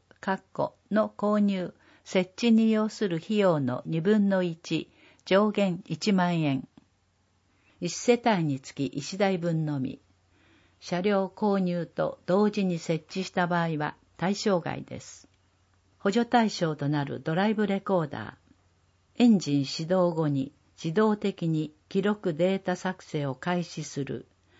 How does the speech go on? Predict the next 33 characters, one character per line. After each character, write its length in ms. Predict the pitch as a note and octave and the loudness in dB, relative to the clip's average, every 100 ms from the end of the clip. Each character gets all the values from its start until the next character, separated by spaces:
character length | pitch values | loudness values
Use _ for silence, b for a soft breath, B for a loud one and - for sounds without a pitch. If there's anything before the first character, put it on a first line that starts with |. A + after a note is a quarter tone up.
| b b b - | b b b 2
常 260 | A3+ G#3 | 4 4
時 280 | C#3+ C3+ - | 2 -4 -4
録 260 | - C#3+ G#3 | -8 -4 -2
画 160 | G3 G3 | 0 -2
機 200 | - F#3+ | -2 0
能 180 | F3+ | 0
を 80 | D3+ | -2
有 240 | C3+ G3 F3 | -2 -2 -2
す 200 | - C#3 | -4 -8
る 100 | A#2+ | -6
も 140 | A2+ | -6
の。 240 | A#2+ D3 - _ _ _ _ _ _ _ _ _ | -4 -6 -8 _ _ _ _ _ _ _ _ _
駐 240 | - A3+ A3 | -2 0 2
車 180 | A3 | 0
時 160 | G3+ D3+ | -2 0
の 180 | C3+ C3 | -2 -2
録 280 | C#3+ C#3+ G3+ | -6 -2 0
画 140 | G3 | 0
機 220 | G3 F#3+ E3+ | -2 -2 -2
能。 340 | C#3 - - _ _ _ _ _ _ _ _ _ _ _ _ _ _ _ _ | -2 -4 -10 _ _ _ _ _ _ _ _ _ _ _ _ _ _ _ _
か 140 | F3+ | -6
っ 60 | E3+ _ - | -6 _ -6
こ、 260 | - - _ _ - | -6 -6 _ _ 2
常 260 | A3+ G3+ | 4 4
時 220 | D#3 C3 - | 0 -6 -6
録 320 | B2+ - C#3+ | -8 -6 -4
画、 220 | C#3 - _ _ | -6 -8 _ _
イ 80 | C#3 | -4
ベ 180 | D3 G#3 | 0 2
ン 100 | G3+ | 2
ト 180 | - F#3 | 0 -2
記 140 | F#3 | -2
録、 460 | D#3+ C3+ - C3 | -2 -4 -6 -10